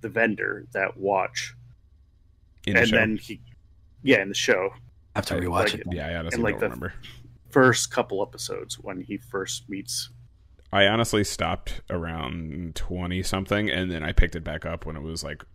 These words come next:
Speaker 2: well into the thirties. So <laughs> I've been catching up, and I honestly don't
Speaker 3: I mean,
Speaker 2: remember
Speaker 3: I,
Speaker 2: that.
Speaker 3: I've been consistent, but it's not like I've enjoyed it.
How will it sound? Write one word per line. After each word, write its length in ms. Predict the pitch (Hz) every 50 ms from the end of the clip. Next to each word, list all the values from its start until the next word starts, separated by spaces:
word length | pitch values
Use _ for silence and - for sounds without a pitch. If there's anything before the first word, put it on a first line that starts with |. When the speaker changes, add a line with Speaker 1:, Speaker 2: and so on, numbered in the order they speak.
| - - - - - - - - - -
Speaker 2:
well 280 | 95 78 73 71 71
into 220 | 76 80 78 78 87
the 60 | 85
thirties. 460 | - 87 87 87 85 87 90 - - - - - -
So 180 | - - 69 - - - - 220 - - 202 -
<laughs> 380 | - - - - - 160 -
I've 220 | - - - 113 85
been 160 | 117 101 95
catching 300 | - 95 90 - 82 80
up, 160 | 78 76 76 -
and 80 | 78 78
I 240 | - - 87 87
honestly 220 | 85 85 85 87 87
don't 140 | 82 - -
Speaker 3:
I 20 |
mean, 160 | 117 123 123 127
Speaker 2:
remember 220 | 147 147 - 80
Speaker 3:
I, 20 |
Speaker 2:
that. 60 | 78 - _ _ _ -
Speaker 3:
I've 220 | - 113 127 135 135
been 140 | 160 160 160
consistent, 580 | - 131 107 98 - 117 131 - - 156 139 107
but 240 | 107 104 101 95 87
it's 320 | - 101 98 95 - -
not 180 | 107 101 101 95
like 160 | 101 98 -
I've 140 | 98 95 92
enjoyed 320 | 92 87 92 90 85 80
it. 120 | 78 -